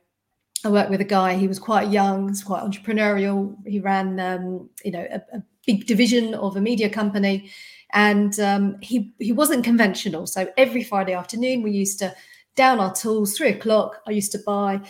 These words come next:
you know, drinks in, loads of snacks. He had a big open plan office.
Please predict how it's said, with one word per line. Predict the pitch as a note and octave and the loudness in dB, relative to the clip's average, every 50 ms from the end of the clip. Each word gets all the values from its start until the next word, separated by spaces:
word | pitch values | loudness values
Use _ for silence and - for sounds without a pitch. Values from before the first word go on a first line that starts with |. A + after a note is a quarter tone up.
| - - - - _ _ _ | -20 -20 -20 -20 _ _ _
you | _ G3 G3 | _ -4 -2
know, | G3 F#3 | -2 -2
drinks | F#3 - C#4+ C4+ A#3+ B3 - - B3+ | 0 2 2 2 2 2 0 2 4
in, | A#3+ A#3 A#3 A#3 A#3 A#3 A#3 A3+ A#3 | 4 4 4 2 0 -2 -4 -6 -2
loads | A#3 A#3 A#3 A3 A#3 | 0 0 2 2 0
of | - | -4
snacks. | - - G#3+ G#3 G#3 G3 - - - - - - | -4 -2 0 0 0 -2 -4 -6 -8 -10 -8 -4
He | G3 | -4
had | G3 F#3+ | -6 -6
a | - _ | -2 _
big | C4+ B3 | 0 2
open | A3+ G#3+ G#3 G#3 G3 | 2 0 2 0 -2
plan | G3 G3+ F#3+ F#3 F#3 | 0 2 0 2 0
office. | F#3+ - - F#3+ E3+ - - | -2 -2 -2 -4 -4 -4 -4